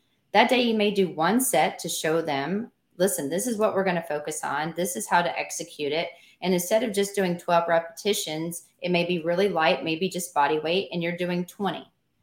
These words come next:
And then you move on to another exercise. However, if you're someone like Marty and I that have shown a bunch of compensations in the assessment,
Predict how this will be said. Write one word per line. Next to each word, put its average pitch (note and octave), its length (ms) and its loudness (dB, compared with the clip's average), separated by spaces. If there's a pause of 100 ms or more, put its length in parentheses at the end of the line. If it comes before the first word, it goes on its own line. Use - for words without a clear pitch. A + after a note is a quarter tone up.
(160)
And D3 120 0
then F3 100 2
you E3 80 2
move F3 220 0
on E3 160 2
to D#3 140 -8
another D3+ 300 -2
exercise. - 760 -8 (560)
However, A3+ 400 6
if A3+ 120 -4
you're G#3+ 400 2
someone G#3 340 0
like F3 220 2
Marty A3 220 4
and F#3 100 0
I D#3+ 320 0
that D#3 300 2
have E3+ 420 2
shown F#3 320 -2
a E3 60 -4
bunch F#3 260 -2
of - 100 -20
compensations D#3+ 800 -4
in D3+ 100 -8
the D3+ 120 -8
assessment, D3+ 580 -6